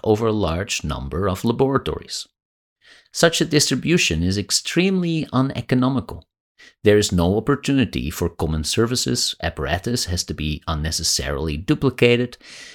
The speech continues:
and there is a lack of contact and mutual inspiration only partly compensated for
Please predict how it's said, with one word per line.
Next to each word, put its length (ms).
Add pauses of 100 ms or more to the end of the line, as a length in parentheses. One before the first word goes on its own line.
and 140
there 160
is 140
a 100
lack 220
of 160
contact 720
and 240
mutual 400
inspiration 920
only 260
partly 580
compensated 840
for 540